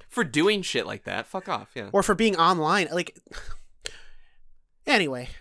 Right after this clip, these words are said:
Speaker 2: uh, Bird with a Broken Wing. <laughs>
Speaker 1: <sighs> Oh, my God.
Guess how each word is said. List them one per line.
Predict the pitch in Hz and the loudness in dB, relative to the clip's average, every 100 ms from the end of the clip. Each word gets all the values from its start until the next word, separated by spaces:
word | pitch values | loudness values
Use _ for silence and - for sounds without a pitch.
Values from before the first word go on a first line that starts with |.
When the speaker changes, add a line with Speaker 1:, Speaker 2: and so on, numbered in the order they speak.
| - | 4
Speaker 2:
uh, | 190 180 | 6 6
Bird | 156 233 220 | 6 6 6
with | |
a | 175 | 4
Broken | 151 151 135 | 0 -2 -4
Wing. | 120 117 - | -14 -16 -6
<laughs> | 233 | -6
Speaker 1:
<sighs> | - - _ _ _ _ _ _ _ _ _ _ _ _ - - | -6 -12 _ _ _ _ _ _ _ _ _ _ _ _ -16 -10
Oh, | - 156 156 156 139 117 - - - | -6 -4 0 0 -2 -6 -10 -10 -14
my | - - | -16 -16
God. | - - - | -14 -14 -14